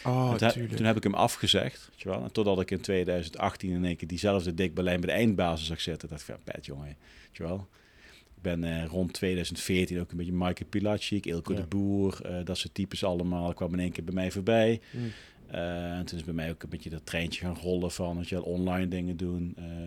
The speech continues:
Speaker 2: f-, seminars gaan, webinars volgen. Eh, uiteindelijk tweeduizend negentien ben ik het gestart.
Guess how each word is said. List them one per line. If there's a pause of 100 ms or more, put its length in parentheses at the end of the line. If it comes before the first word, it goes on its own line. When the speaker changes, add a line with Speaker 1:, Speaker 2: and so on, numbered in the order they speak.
Speaker 2:
f-,
seminars
gaan,
webinars
volgen.
Eh,
uiteindelijk
tweeduizend
negentien
ben
ik
het
gestart.